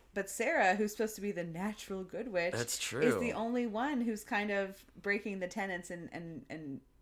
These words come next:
Speaker 1: making people go against their free will.
Speaker 2: Yeah, that's true.
Speaker 1: There
Speaker 2: I
Speaker 1: are
Speaker 2: didn't,
Speaker 1: lots of warning for love spells.
Speaker 2: I didn't think about that. Uh, shortly after the spells are cast, they show signs of working. Chris becomes infatuated with Sarah and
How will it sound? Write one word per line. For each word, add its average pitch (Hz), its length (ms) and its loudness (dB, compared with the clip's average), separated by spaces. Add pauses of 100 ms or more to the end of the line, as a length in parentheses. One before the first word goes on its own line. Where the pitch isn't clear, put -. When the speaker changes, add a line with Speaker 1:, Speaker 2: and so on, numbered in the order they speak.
(280)
Speaker 1:
making 185 300 -8
people 165 200 -8
go 139 200 -4
against 135 260 -8
their 95 120 -6
free 90 220 -10
will. - 340 -12
Speaker 2:
Yeah, 123 240 2
that's 127 180 -2
true. 117 440 -2
Speaker 1:
There 190 100 0
Speaker 2:
I 196 40 6
Speaker 1:
are - 20 6
Speaker 2:
didn't, 185 100 4
Speaker 1:
lots 190 260 2
of 208 100 -4
warning 175 380 -4
for 165 100 -4
love 135 240 -6
spells. - 480 -6
Speaker 2:
I 113 60 -4
didn't 147 200 0
think 185 160 -12
about - 260 -20
that. - 140 -14 (720)
Uh, 110 220 8
shortly 175 380 8
after 127 400 6
the 110 100 0
spells 110 360 4
are 98 80 0 (140)
cast, 85 440 -2
they 92 100 -2
show 95 180 -2
signs 76 360 -4
of 87 120 -10
working. 139 380 2 (500)
Chris 123 200 6
becomes 120 280 4
infatuated 104 480 4
with 95 100 2
Sarah 127 380 10
and 110 180 0